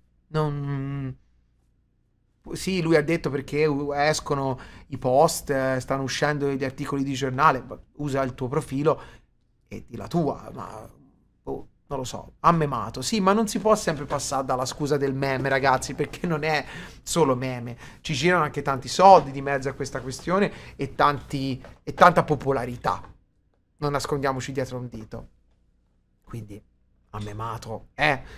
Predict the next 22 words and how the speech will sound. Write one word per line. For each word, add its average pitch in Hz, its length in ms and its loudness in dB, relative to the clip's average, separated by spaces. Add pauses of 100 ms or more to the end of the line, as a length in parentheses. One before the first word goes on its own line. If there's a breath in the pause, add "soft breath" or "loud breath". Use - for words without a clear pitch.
(260 loud breath)
Magari, 139 460 4
ragazzi, 135 560 4
va 127 140 0
bene 147 720 4 (420)
per 139 140 -4
il 135 100 -4
pubblico 147 580 2
un 190 160 4
po' 151 140 8
meno 147 180 6
attento, 123 720 -2 (280)
ma 117 240 -6 (1200)
con 147 160 2
me 135 140 2
la 135 120 2
scusa 135 360 -2
del 127 420 -2
"ha 131 120 2
memato" 127 520 -4
non 123 160 -6
funziona 98 500 -10
molto. - 580 -20